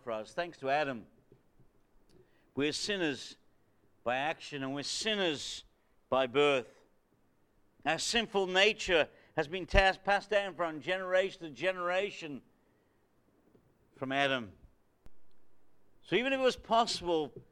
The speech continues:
for you and I to live without sinning a single sin, we would still be condemned because we inherited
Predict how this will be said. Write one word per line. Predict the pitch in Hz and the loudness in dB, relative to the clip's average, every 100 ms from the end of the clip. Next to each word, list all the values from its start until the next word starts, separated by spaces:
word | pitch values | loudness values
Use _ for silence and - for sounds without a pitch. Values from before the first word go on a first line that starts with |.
| _ | _
for | 160 | -6
you | 165 220 | -4 -2
and | 208 | 2
I | 202 196 | 4 4
to | 170 | 2
live | 170 185 202 | 0 2 0
without | 180 185 185 - | 2 2 2 0
sinning | - - 196 175 156 | -10 -8 -8 -8 -10
a | |
single | - - 196 190 165 | -12 -12 -12 -12 -14
sin, | - 170 143 113 101 _ _ _ _ _ _ _ _ _ _ _ _ _ _ 131 | -12 -10 -10 -12 -16 _ _ _ _ _ _ _ _ _ _ _ _ _ _ -4
we | 160 | -2
would | 165 | -2
still | - - 214 220 | -4 -4 6 6
be | 214 220 | 6 0
condemned | 196 185 170 165 143 120 101 _ _ _ _ _ _ _ _ _ | -2 0 2 2 0 -6 -12 _ _ _ _ _ _ _ _ _
because | 127 139 147 | -12 -6 -6
we | 143 | -6
inherited | 147 131 107 175 202 196 151 131 | -8 -8 -8 0 0 0 -2 -6